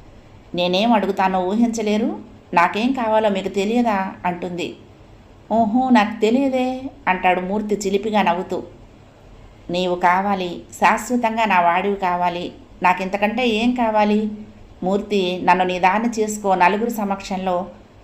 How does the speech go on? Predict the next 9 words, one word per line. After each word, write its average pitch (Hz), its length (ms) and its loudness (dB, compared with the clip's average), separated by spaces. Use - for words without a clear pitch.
అంటూ 170 340 0
సిగ్గు 196 380 2
విడిచి 202 220 0
చెప్పేస్తుంది. 180 800 -6
"పిచ్చి 180 300 -2
సీత, 170 240 -4
దానికింత 175 480 2
సందేహం 214 540 0
ఎందుకు? 202 460 -2